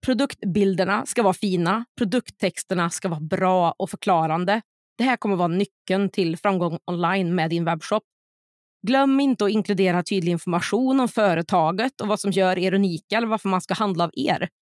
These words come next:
För glöm inte att konkurrensen är mycket större online, så ni behöver göra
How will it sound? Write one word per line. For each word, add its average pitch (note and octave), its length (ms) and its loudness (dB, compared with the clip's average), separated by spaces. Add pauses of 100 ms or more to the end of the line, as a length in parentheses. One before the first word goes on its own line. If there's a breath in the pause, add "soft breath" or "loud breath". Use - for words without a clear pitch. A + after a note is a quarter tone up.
(400)
För A3+ 180 2 (140)
glöm C4 180 2
inte C#4 160 2
att - 160 -6 (180)
konkurrensen G3+ 500 2
är D4+ 40 2
mycket A3 400 2
större F3 240 0
online, G#3 600 0 (240)
så G#3+ 60 0
ni G#3+ 120 0
behöver G#3 260 0
göra G#3+ 520 2